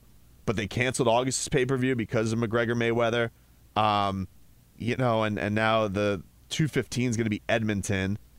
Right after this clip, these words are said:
They, they announced Ngannou versus Junior Dos Santos, and they're probably gonna have the women's fight there.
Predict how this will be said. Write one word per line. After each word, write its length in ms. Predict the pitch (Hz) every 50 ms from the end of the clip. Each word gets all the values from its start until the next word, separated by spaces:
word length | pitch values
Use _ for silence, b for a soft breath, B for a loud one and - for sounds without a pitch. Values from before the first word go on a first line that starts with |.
| - - - - - - - - - - - -
They, 320 | - 101 98 110 110 113 110
they 160 | 98 104 104
announced 340 | 107 110 113 117 110 - -
Ngannou 460 | 104 101 95 110 107 110 113 113 113
versus 340 | 104 110 107 - - 98 87
Junior 180 | 95 104 107 95
Dos 160 | 98 98 -
Santos, 380 | - 127 127 127 113 120 113 -
and 60 | -
they're 60 | 98
probably 320 | 92 - 117 110 110 107 107
gonna 140 | 104 101 95
have 180 | 101 110 104 95
the 80 | 95
women's 360 | 95 110 147 156 135 107 -
fight 280 | - - 95 98 92 -
there. 340 | - 90 90 92 95 98